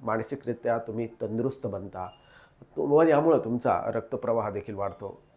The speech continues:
काही आसन देखील तुमच्या लैंगिक समस्या कमी करण्यासाठी खूपच उपयुक्त असतात. यातील आपण काही आसन आपण जाणून घेऊ. यातील पहिलं आसन आहे त्रिकोण आसन. मित्रांनो, या त्रिकोण आसनामध्ये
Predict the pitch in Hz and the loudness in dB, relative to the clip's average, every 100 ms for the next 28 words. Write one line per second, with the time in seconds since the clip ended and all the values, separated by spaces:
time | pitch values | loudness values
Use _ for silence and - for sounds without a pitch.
0 | _ 113 120 113 - 139 127 110 - 107 | _ -4 -2 -2 -4 -4 -4 -6 -6 -8
1 | 92 - 110 107 120 117 - _ - 123 | -8 -10 -10 -4 -2 -2 -10 _ 0 2
2 | 135 165 - 139 127 - 151 120 113 120 | 4 0 2 0 0 0 -2 0 -2 -2
3 | 123 123 127 123 - - _ 120 123 123 | -2 -2 -2 -4 -8 -12 _ -8 -4 -4
4 | 113 113 104 104 98 - 98 - _ _ | -2 -2 -2 -4 -6 -8 -14 -14 _ _
5 | - - - 147 185 180 175 180 170 147 | -20 -16 -2 0 4 4 2 -2 0 0
6 | 143 156 - 131 107 117 104 104 104 101 | 6 4 4 0 0 -2 -2 -2 -4 -6
7 | 101 104 113 127 - 127 135 127 135 131 | -8 -4 -4 -4 0 2 2 0 -2 -6
8 | 117 104 110 113 _ - _ 123 120 120 | -6 -8 -10 -12 _ -20 _ 2 2 2
9 | 113 - 95 98 92 - _ _ _ - | 0 -4 -10 -8 -10 -12 _ _ _ -4
10 | 143 175 185 196 180 131 127 143 143 135 | 4 6 6 6 4 2 0 2 2 2
11 | - 131 131 120 107 101 | -2 0 0 0 0 -4